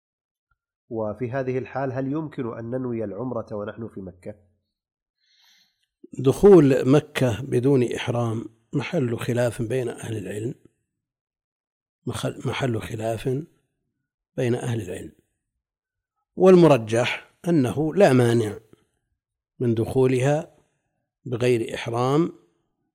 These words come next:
Speaker 2: لمن لم يرد الحج أو العمرة. والنبي عليه الصلاة والسلام لما وقت المواقيت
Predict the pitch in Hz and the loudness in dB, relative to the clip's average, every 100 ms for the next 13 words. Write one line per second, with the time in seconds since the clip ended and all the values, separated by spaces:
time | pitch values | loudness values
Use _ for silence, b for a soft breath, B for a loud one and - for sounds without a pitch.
0 | _ 139 135 123 120 120 - 127 127 120 | _ 0 2 4 2 -2 -4 -2 0 2
1 | 127 120 107 98 135 131 131 - - 131 | 2 2 -2 -8 -4 -4 -4 -18 -12 -6
2 | 123 95 90 82 78 - _ _ _ _ | -4 -6 -10 -12 -16 -20 _ _ _ _
3 | _ _ _ _ _ - 131 127 156 185 | _ _ _ _ _ -10 -4 -2 2 4
4 | 165 139 135 113 131 127 117 117 - 113 | 6 6 4 2 0 0 -2 -4 -6 -8
5 | 113 110 123 131 123 113 156 - 139 - | -8 -4 -2 0 0 0 0 -2 -8 -4
6 | 127 110 113 107 107 - 104 104 | -4 -4 -6 -6 -10 -10 -10 -10